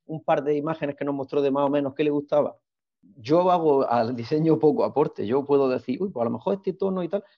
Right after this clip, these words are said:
pero luego te metes, pues, cabeza de diseñador que de repente te dice, "Pues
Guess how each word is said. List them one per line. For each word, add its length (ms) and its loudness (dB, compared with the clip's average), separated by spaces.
pero 240 -2
luego 260 0
te 100 -2
metes, 360 -4
pues, 180 -8
cabeza 320 -4
de 100 -4
diseñador 520 -4
que 100 -6
de 80 -2
repente 340 -10
te 100 -6
dice, 240 -8
"Pues 260 -4